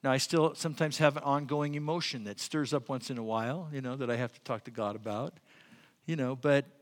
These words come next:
I tried my best to do what I could do, and I took the initiative as far as was, was in my power,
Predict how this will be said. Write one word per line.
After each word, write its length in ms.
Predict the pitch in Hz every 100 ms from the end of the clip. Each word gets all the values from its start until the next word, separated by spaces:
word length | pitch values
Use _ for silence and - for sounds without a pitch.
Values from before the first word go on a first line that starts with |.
| _ _ -
I 140 | 156
tried 320 | - 180 175
my 160 | 185 214
best 380 | 165 156 147 -
to 100 | 143
do 220 | 131 165
what 200 | 151 135
I 200 | 135 175
could 180 | - 143
do, 160 | 143
and 80 | 135
I 80 | 147
took 240 | - 190
the 160 | 190 226
initiative 580 | 185 151 147 - 143 139 - -
as 140 | 151
far 280 | - 170 156
as 60 | 175
was, 240 | 165 147
was 220 | 160 151
in 100 | 156
my 220 | 147 147 190
power, 680 | - 175 151 127 131 175